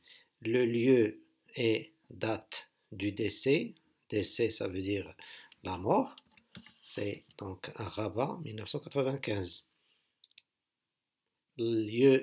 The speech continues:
et date de naissance, la naissance à Tafraout, mille neuf cent quarante et un. Une autre œuvre du même auteur, يعني واحد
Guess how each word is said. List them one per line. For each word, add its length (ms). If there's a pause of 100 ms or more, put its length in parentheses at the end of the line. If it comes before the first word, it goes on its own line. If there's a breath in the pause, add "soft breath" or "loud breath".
et 80
date 340
de 140
naissance, 580
la 100
naissance 440
à 80
Tafraout, 600 (300)
mille 140
neuf 120
cent 140
quarante 320
et 80
un. 140 (640 loud breath)
Une 200
autre 360
œuvre 480 (160)
du 160
même 220
auteur, 500
يعني 320
واحد 480